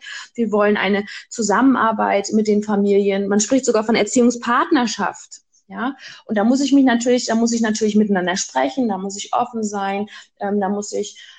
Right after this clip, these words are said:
aufeinander zugehen und mir wirklich auch die Zeit nehmen. Und das ist wirklich auch die Erfahrung, ähm, ja, eine Erfahrung, die ich gemacht habe, wo es manchmal dran hapert. Das heißt,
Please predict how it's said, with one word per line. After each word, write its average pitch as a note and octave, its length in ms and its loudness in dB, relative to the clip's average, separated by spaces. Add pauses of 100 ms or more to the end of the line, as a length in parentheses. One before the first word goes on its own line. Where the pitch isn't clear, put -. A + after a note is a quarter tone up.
aufeinander G#3 520 0
zugehen B3+ 560 2
und A#3 200 0
mir A#3 140 4
wirklich A#3 280 0
auch G#3 100 -2
die A3+ 160 -6
Zeit A#3 340 -4
nehmen. F#3 360 0
Und G3 120 -10
das B3+ 140 -2
ist A#3+ 140 -12
wirklich B3 300 -2
auch A3 180 -2
die A#3+ 120 -6
Erfahrung, A3+ 840 -2
ähm, G#3+ 480 0
ja, G#3+ 320 -2 (680)
eine A3 200 -2
Erfahrung, A3 420 -2
die A3+ 60 0
ich G#3+ 120 -6
gemacht G#3+ 380 -2
habe, A3 160 -2 (540)
wo A#3+ 60 0
es A#3+ 80 0
manchmal A#3 360 0
dran A3 300 0
hapert. F#3 420 -2
Das G#3+ 180 -6
heißt, G3+ 220 -4